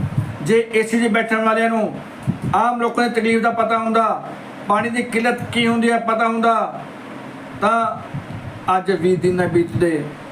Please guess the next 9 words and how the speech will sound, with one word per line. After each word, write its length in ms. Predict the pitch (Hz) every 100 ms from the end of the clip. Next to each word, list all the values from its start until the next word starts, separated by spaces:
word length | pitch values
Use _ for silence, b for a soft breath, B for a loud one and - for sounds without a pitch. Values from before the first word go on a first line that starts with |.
| -
ਜਿੱਦਾਂ 380 | - 147 196 208
ਹੀ 60 | 208
ਸਮੱਸਿਆ 480 | 180 185 185 202 185
ਆਈ 180 | 185 185
ਸੀ, 280 | 185 175 - -
ਸਮੱਸਿਆ 580 | - 190 185 - 190 180
ਦਾ 180 | 185 -
ਇਮੀਡੀਏਟਲੀ 640 | 185 185 175 175 165 170 156
ਹੱਲ 200 | 147